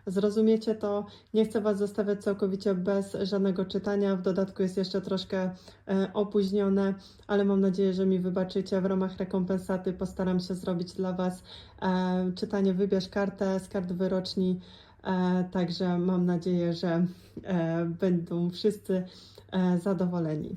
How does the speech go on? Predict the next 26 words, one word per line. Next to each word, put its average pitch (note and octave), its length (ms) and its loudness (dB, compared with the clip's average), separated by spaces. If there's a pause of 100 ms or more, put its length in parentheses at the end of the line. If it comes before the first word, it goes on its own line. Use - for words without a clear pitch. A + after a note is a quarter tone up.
(140)
No F#3 120 -2
to G3 140 -2
przechodzimy F3 560 -2
sobie. F3+ 400 -2 (1400)
I - 40 -6
mam G3 300 -2
tu F#3 120 -6
dla F3+ 240 -4
Was, F3 360 -6
e, F3 380 -4
też F3 400 -6 (100)
energię F3 520 -2
ogólną E3+ 560 -2
tego E3+ 460 -4 (420)
miesiąca A3 640 0
z - 240 -18
czytania F3+ 460 -2
rocznego, F#3+ 560 -4
która F#3+ 260 -6
się F#3+ 220 -4
pojawiła. F#3+ 640 -6 (960)
I G3 80 2
macie F#3 280 2
tutaj F3 320 -4
asa. E3 440 -2 (1300)
Asa. E3 640 -4